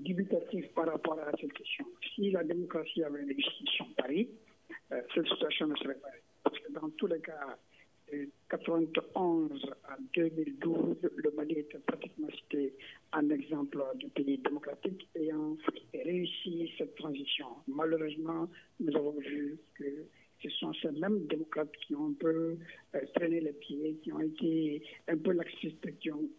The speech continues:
encouragé la malgouvernance, qui ont encouragé, encouragé la corruption et qui se sont mis effectivement à la marche de la démocratie et qui ont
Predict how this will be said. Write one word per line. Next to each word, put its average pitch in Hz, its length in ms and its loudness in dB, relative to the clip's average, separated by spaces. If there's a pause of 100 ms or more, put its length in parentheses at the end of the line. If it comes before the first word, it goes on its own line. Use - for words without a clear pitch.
(380)
encouragé 165 840 2
la 156 140 -4
malgouvernance, 156 760 2
qui - 120 -2
ont 156 60 0
encouragé, 175 460 2 (100)
encouragé 170 420 2
la 151 80 0
corruption 156 540 -4 (320)
et 254 280 8
qui - 120 -8
se - 140 -10
sont 165 140 -2
mis 185 320 -2 (100)
effectivement 170 680 0 (320)
à 156 120 0
la 147 160 -2
marche 180 480 2
de 156 180 -2
la 147 120 -4
démocratie 143 580 -8
et 175 80 -2
qui 165 140 -6
ont 151 40 -6